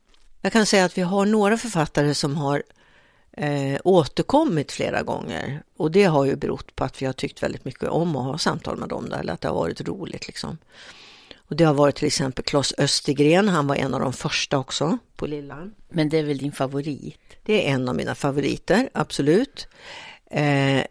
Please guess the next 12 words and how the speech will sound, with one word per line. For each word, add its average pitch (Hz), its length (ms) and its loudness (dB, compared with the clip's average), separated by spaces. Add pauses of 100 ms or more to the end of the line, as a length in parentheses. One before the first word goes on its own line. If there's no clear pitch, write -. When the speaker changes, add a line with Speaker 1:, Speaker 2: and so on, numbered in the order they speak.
(420)
Speaker 1:
och 180 180 4
sen 156 460 2 (220)
har 160 280 2
vi 147 120 2
också 135 360 0
Majgull 147 480 0
Axelsson - 800 -2
har 175 80 0
varit 190 240 0
här 196 140 -2
flera 190 280 0
gånger. 190 460 0